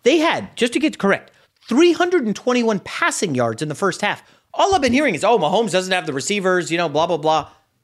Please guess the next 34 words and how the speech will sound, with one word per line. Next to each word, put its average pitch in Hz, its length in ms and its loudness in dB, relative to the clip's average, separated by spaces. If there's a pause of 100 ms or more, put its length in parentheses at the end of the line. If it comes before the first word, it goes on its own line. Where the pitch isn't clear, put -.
(200)
Three 330 200 2
hundred 349 200 0
twenty-one 254 340 0
in 226 40 0
the 190 80 0
first - 260 -4
half. - 640 -4 (720)
It 392 80 -4
was 294 160 2
unbelievable. 220 720 0
Mahomes 190 320 0
did 185 120 2
whatever 175 220 0
he 143 60 0
wanted. 185 320 0 (240)
Travis 240 280 0
Kelce, 151 440 0 (180)
so - 160 2
much 220 200 2
for 208 100 -2
the 180 100 2
whole, 185 280 2
uh, 113 300 2 (580)
you 170 100 0
know, 113 140 -2
Derwin 160 340 0
James, 120 340 -4
man. 80 200 -18
He, 143 220 -16 (220)
one 143 160 -4
of 127 60 -6
the 95 60 -14
better 127 240 -2
defenders - 600 -8